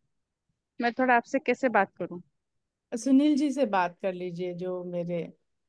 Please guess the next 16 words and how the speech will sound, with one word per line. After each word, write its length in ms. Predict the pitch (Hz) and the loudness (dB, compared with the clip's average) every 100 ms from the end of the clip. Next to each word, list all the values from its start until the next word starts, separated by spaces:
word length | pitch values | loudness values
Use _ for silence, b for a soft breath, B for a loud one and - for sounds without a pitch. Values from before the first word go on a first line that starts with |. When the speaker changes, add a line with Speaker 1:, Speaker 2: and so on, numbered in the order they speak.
| - | -4
Speaker 2:
कोऑर्डिने-, 540 | 185 175 170 170 170 _ - | -2 -2 -4 -10 -12 _ -10
को-, 120 | 196 | -10
सुनील 560 | - - 247 240 285 | -10 -2 4 6 6
जी 100 | 254 | 4
है 140 | 320 277 | 2 2
ना 140 | 330 | 2
कोऑर्डिनेटर? 640 | 466 294 196 214 220 220 330 - _ _ _ _ _ - | 2 4 4 2 0 0 -4 -6 _ _ _ _ _ -2
Speaker 1:
जी। 280 | 247 240 196 185 - _ _ - | 2 4 4 2 -16 _ _ 0
Speaker 2:
उनसे 280 | 233 233 262 | 2 4 2
आप 140 | 233 | 0
बात 300 | 180 165 170 | 0 -2 -2
कर 100 | - | -4
लीजिए, 340 | 180 175 170 165 | -4 -4 -6 -6
वो 220 | 160 160 | -6 -6
अरेंज 540 | - 58 - 156 151 | -6 -10 -8 -6 -8
करेंगे, 560 | 151 - - 151 - - | -10 -12 -10 -12 -12 -16